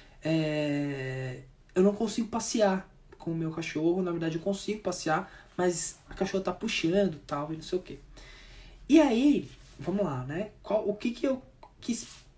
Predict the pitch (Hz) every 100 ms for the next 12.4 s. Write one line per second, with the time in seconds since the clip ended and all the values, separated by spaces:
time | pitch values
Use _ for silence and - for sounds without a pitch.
0 | - 202 196 202 170 156 196 170 233 196
1 | 147 165 196 190 156 202 233 226 226 -
2 | 190 196 202 196 226 - - 147 127 120
3 | 123 - - - - 277 294 208 175 170
4 | 165 170 - 165 160 156 131 - 233 196
5 | 175 - 208 - - 370 381 - 370 -
6 | 294 - - 277 - 220 202 214 202 175
7 | 196 - - - 233 247 226 226 233 233
8 | 190 180 202 - - - - 202 - 208
9 | 208 - - 180 180 185 - - - 190
10 | 196 - 135 120 - - - - - -
11 | - - - 190 185 190 - 202 202 202
12 | 208 202 151